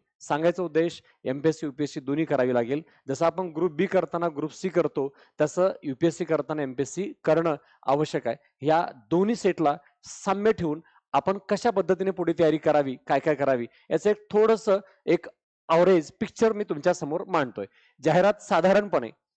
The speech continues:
यायला पाहिजे ती जूनच्या आसपास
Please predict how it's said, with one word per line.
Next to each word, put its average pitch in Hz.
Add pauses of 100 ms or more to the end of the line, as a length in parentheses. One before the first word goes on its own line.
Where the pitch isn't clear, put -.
यायला 151
पाहिजे 147 (520)
ती 214 (640)
जूनच्या 165
आसपास -